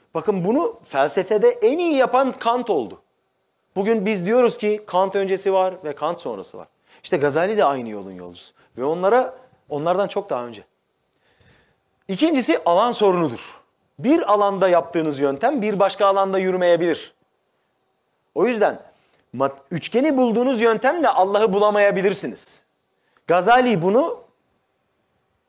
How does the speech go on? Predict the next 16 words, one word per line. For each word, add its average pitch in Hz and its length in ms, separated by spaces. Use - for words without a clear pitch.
filozoflara 143 580
söyleyecek. 90 640
Diyecek 165 360
ki 120 100
siz 277 380
bir 135 140
yerdeki 202 460
gücünüzü 156 540
diğer 180 300
yer, 170 380
yerde 127 460
yürütüyorsunuz 139 760
ve 151 80
orada 240 400
bulgulara 180 460
varıyorsunuz. 120 580